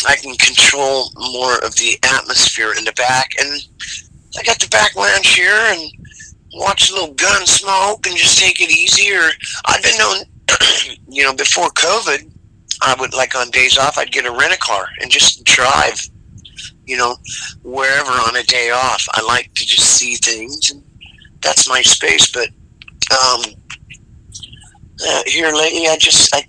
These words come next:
I got the back of the tour bus, and I could just relax in a controlled environment as far as temperature-wise, and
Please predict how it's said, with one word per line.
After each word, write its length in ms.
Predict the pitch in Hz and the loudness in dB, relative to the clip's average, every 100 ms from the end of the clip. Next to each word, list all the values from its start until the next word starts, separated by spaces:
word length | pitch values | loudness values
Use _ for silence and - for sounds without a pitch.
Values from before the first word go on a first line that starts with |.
| - - | -6 -4
I 80 | 139 | -2
got 200 | - 151 | -2 -4
the 60 | 127 | -4
back 280 | 147 151 - | 0 0 0
of 60 | |
the 80 | 139 | -2
tour 280 | - 131 131 | 0 0 0
bus, 340 | 123 143 - - | 0 2 2 2
and 80 | |
I 80 | 143 | -2
could 140 | 143 135 | -4 -2
just 300 | 139 - - - - - - | 0 0 -2 -16 -20 -20 -6
relax 760 | 135 135 139 156 - - - - - - - - - - | -2 2 4 4 4 4 2 -4 -20 -20 -20 -20 -20 -12
in 80 | 127 | -6
a 80 | 123 | -4
controlled 500 | 127 123 143 139 135 | -2 -2 -2 -2 -4
environment 500 | 120 123 131 143 127 | -2 -2 0 -2 0
as 80 | 127 | 0
far 220 | 135 127 | 0 0
as 120 | 123 | 0
temperature-wise, 1000 | - 127 123 - 131 120 117 143 160 135 | 0 -2 0 -2 0 0 0 0 0 -2
and 120 | 135 | -4